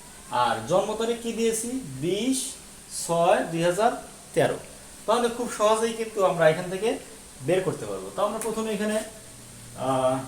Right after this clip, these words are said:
বছরটা বের করে নিব। তাহলে এখানে কত হবে? দশ বছর। মাস হতে হবে কত? জিরো ছয়।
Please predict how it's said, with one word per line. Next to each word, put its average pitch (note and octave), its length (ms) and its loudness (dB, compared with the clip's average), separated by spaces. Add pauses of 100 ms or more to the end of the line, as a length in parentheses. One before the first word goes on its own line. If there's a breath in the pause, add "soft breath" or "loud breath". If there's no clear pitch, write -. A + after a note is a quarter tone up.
(200)
বছরটা G3 340 0
বের G3+ 200 2
করে G3 140 2
নিব। F3+ 380 -2
তাহলে F3 260 0
এখানে F3+ 240 -4
কত E3+ 180 -4
হবে? E3 160 2
দশ D#3 280 0
বছর। D#3+ 300 -4 (3000)
মাস D#3 300 2
হতে F#3+ 180 -4 (240)
হবে E3 180 -2
কত? F#3+ 180 -2 (1120)
জিরো D#3+ 200 -4 (140)
ছয়। E3 260 4